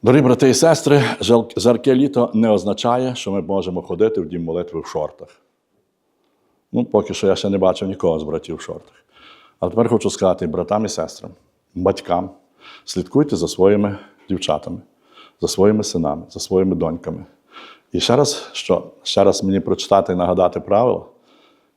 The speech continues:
який має бути рукав, який має бути виріз, спереду і ззаду. Слідкуйте за своїми дочками, щоб я не завстидав потім декого вас.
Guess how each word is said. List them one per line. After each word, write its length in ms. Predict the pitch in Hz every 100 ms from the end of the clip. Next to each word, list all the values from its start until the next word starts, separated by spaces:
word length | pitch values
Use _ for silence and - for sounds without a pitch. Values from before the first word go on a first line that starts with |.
| _ _
який 260 | 92 117 110
має 180 | 90
бути 240 | 82 87 90
рукав, 480 | 87 - 90 92 - -
який 240 | 87 113
має 200 | 101 87
бути 240 | 82 87 87
виріз, 500 | 87 95 90 - - _
спереду 560 | - - 101 107 85 85
і 40 |
ззаду. 460 | 76 95 95 80 80 _ _ _ _ _ _ _ _ _ _
Слідкуйте 680 | - 87 - 101 120 127 135
за 160 | 85 85
своїми 520 | - 85 87 95 101 101 -
дочками, 540 | 85 78 - 87 90 - _ _
щоб 280 | - 85 87
я 240 | 92 120
не 200 | 117 95
завстидав 680 | 87 85 - 87 80 98 -
потім 340 | 87 92 98 82
декого 400 | 82 85 85 78
вас. 380 | 78 82 -